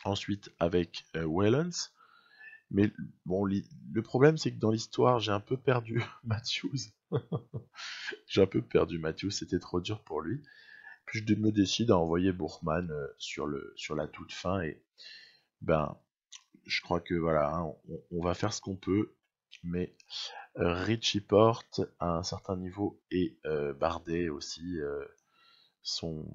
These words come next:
là et bien là. Porte l'emporte, bravo. Bardet,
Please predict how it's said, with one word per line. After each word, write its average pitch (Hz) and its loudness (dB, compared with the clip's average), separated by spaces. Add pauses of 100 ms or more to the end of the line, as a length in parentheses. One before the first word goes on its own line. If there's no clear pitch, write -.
là 95 4
et 92 6
bien 80 -2
là. 78 2 (420)
Porte 104 2
l'emporte, 87 -2
bravo. 90 2 (440)
Bardet, 90 4